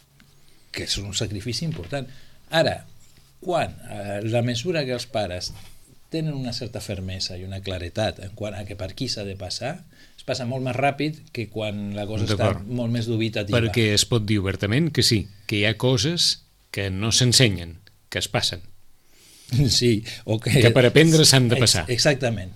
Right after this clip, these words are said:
Speaker 1: sí,
Speaker 2: Per
Speaker 1: sí.
Speaker 2: molt que,
Speaker 1: Per
Speaker 2: que es
Speaker 1: adquirir-les
Speaker 2: pugui explicar, per molt que tot, tot, tot el que sigui, hi ha coses
Speaker 1: Sí.
Speaker 2: per les quals s'ha de passar.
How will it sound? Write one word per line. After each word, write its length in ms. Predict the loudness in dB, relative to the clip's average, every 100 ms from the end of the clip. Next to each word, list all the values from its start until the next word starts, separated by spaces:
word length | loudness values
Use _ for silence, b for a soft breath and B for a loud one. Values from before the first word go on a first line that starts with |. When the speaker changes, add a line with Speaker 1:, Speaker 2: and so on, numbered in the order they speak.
| -12
Speaker 1:
sí, 160 | -2
Speaker 2:
Per 80 | 0 4
Speaker 1:
sí. 20 |
Speaker 2:
molt 280 | 4 4 4
que, 100 | 4 4 4
Speaker 1:
Per 60 |
Speaker 2:
que 60 | 4
es 60 | 2
Speaker 1:
adquirir-les 500 | 4 6 6 6 8
Speaker 2:
pugui 100 | 6
explicar, 540 | 4 0 2 4 4
per 120 | 4 4
molt 240 | 4 2
que 460 | 2 0 2 0 -4 -6
tot, 240 | -6 -6 -6
tot, 100 | -6
tot 180 | -4 -4
el 40 |
que 120 | 0 2
sigui, 220 | 4 2 0
hi 80 | 0
ha 60 | 4
coses 260 | 4 4
Speaker 1:
Sí. 40 | 2
Speaker 2:
per 80 | 0
les 120 | 0
quals 260 | 0 0 2
s'ha 120 | 0 0
de 80 |
passar. 260 | 0 -4